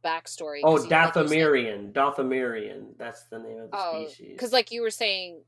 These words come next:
Speaker 1: it, he doesn't really talk much in any of these roles, so it's not like you can really gain a little bit about his perspective or his personality.
Speaker 2: Yeah, they
Speaker 1: Aside from
Speaker 2: definitely,
Speaker 1: the
Speaker 2: they
Speaker 1: fact that
Speaker 2: definitely, he tattooed, they,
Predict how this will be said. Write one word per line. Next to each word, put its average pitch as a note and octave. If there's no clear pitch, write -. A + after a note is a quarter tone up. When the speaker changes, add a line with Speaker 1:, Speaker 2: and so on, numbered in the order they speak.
Speaker 1:
it, G3
he G3+
doesn't A#3
really G#3+
talk E3+
much E3+
in E3+
any G3
of D3+
these D3+
roles, D#3
so C#3+
it's D3
not E3
like D#3
you D#3
can D#3
really D3+
gain D3+
a C#3+
little D3+
bit D3
about C#3+
his -
perspective C#3+
or -
his -
personality. C#3+
Speaker 2:
Yeah, D#3+
they E3
Speaker 1:
Aside F3
from G#3
Speaker 2:
definitely, G3
Speaker 1:
the B2
Speaker 2:
they D#3
Speaker 1:
fact D#3
that E3+
Speaker 2:
definitely, D3+
he D#3
tattooed, D#3
they, D3+